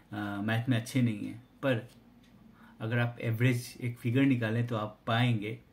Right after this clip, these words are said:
मैं अपने अनुभव से भी कहता हूँ कि हर साल मैं देखता हूँ कि बहुत सारे बच्चे और बच्चियाँ फेल कर जाती हैं और उनका मनोबल वहीं से गिर जाता है।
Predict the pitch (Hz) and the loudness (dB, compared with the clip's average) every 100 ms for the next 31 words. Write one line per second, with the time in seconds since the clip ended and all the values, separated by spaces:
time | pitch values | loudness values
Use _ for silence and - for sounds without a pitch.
0 | _ - 147 151 165 165 147 127 151 175 | _ -8 -2 -2 2 2 4 2 0 0
1 | 151 117 107 104 98 110 123 - _ _ | -2 -2 -4 -4 -8 -8 -12 -16 _ _
2 | - _ - - 117 110 98 127 135 135 | -20 _ -20 -6 -2 -2 0 -2 2 2
3 | 123 104 104 - 110 110 113 104 117 - | 2 0 -2 -4 -6 -4 -6 -8 -12 -20
4 | - - _ 123 127 123 113 107 - - | -20 -20 _ -4 -2 0 0 -2 -6 -14
5 | 117 117 120 120 110 104 107 - 113 110 | -6 -6 -4 -2 -2 -4 -8 -6 -6 -6
6 | - - - 135 127 107 98 98 101 104 | -12 -12 -4 -2 -2 -4 -6 -10 -12 -14
7 | 117 - _ _ _ 117 113 117 120 110 | -16 -20 _ _ _ -4 0 2 2 2
8 | 113 113 123 127 - - - 139 151 156 | 0 0 -2 -4 -12 -12 -2 0 0 -2
9 | 127 117 107 95 95 101 | 2 2 0 -6 -10 -14